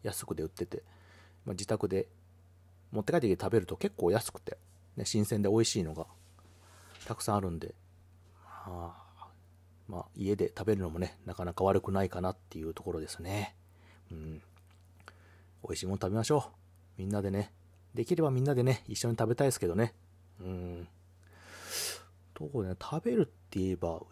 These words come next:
ちね、あの、ダメなんですけど、あの、間食でお菓子とかも結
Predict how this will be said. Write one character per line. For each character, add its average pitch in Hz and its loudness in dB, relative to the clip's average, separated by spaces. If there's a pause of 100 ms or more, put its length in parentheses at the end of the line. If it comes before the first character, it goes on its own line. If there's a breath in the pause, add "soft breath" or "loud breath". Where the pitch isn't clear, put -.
ち - -10
ね、 98 -10
あ 185 -6
の、 180 -2 (160)
ダ 104 2
メ 135 6
な 127 6
ん 110 8
で 107 8
す - -6
け 101 -2
ど、 95 2
あ - 0
の、 87 -2
間 185 6
食 190 2
で 160 8
お 127 6
菓 - 0
子 - 0
と 143 6
か 110 8
も 95 4
結 107 0